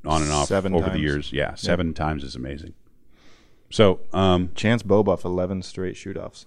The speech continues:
Speaker 1: that's amazing.
Speaker 2: I
Speaker 1: That,
Speaker 2: think,
Speaker 1: that's
Speaker 2: I
Speaker 1: an
Speaker 2: think that's the
Speaker 1: incredible
Speaker 2: number.
Speaker 1: accomplishment for Chance, if you think about it.
Speaker 2: Unreal.
Speaker 1: It really is.
Speaker 2: Yeah.
Speaker 1: The, the guy is solid on three D. He's kinda known as a three D guy.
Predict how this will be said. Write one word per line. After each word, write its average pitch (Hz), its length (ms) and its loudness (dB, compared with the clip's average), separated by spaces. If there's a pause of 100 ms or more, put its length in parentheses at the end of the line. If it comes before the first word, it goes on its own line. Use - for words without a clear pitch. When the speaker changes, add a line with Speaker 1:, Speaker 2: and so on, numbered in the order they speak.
Speaker 1:
that's 95 180 0
amazing. 85 580 -2
Speaker 2:
I 98 80 -6
Speaker 1:
That, 85 100 2
Speaker 2:
think, 85 200 -2
Speaker 1:
that's 92 160 4
Speaker 2:
I - 40 0
Speaker 1:
an 90 60 2
Speaker 2:
think 98 160 -2
that's - 20 -8
the 104 120 4
Speaker 1:
incredible 92 600 2 (240)
Speaker 2:
number. - 160 -16
Speaker 1:
accomplishment 78 720 -4
for - 100 -14
Chance, - 360 -16 (300)
if - 120 -8
you 82 60 -4
think - 200 -8
about - 220 -14
it. - 60 -18 (200)
Speaker 2:
Unreal. 92 500 0
Speaker 1:
It 92 100 -2
really 73 260 -2
is. 67 100 -6
Speaker 2:
Yeah. 82 200 2 (340)
Speaker 1:
The, 90 80 -4 (100)
the 98 120 -2
guy 107 280 6
is 90 280 0
solid 98 380 2
on 78 160 -2
three 87 280 0
D. 90 260 0
He's 92 260 -6
kinda 107 240 0
known 85 220 0
as 82 80 -4
a 80 40 -4
three 69 260 -6
D 78 120 0
guy. 98 300 -4